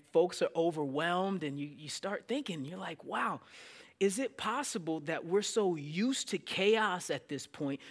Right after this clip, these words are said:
so used to shaking and being shaken, that actually peace is something very difficult for us to enter into?"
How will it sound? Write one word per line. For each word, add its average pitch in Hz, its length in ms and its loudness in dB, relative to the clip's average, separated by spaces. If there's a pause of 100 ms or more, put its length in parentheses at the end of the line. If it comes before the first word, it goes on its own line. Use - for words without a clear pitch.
so 220 280 6
used 202 560 0
to 185 80 0
shaking 185 920 2 (320)
and 156 240 -4
being 196 360 6
shaken, 175 880 2 (240)
that 175 300 6
actually 220 680 4 (300)
peace 302 520 6
is 185 160 4
something 220 420 2
very 202 300 4
difficult 190 760 2
for - 220 0
us 202 200 2
to - 220 2
enter 226 380 4
into?" 247 480 2